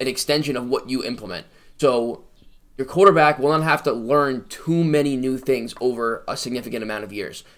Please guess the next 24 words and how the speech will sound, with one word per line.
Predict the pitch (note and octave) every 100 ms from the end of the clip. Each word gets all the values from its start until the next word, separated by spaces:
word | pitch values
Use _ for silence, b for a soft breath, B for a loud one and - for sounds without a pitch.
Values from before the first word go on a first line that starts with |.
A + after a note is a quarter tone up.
| b
If | B3
you're | B3+
a | -
defensive | A3 A#3+ F#3+ D#3 -
coach | C#3 C3+ B B B
and | B2+ C3
you, | C#3 C3+ C3
and | C3 B2
your | -
offense | E3 E3 C#3+
is | B2
good, | B2+ A2+ -
every | F3 A3
couple | - F#3+ D#3
years | D3 D#3+ B2
you're | C3
gonna | A2+
have | -
turnover, | D3+ A2 F#2+
a |
completely | - A#2+ - E3 D#3+ D3
new | D3 C3+
offensive | C3 C3 A2+ A2
system. | C#3 - C2+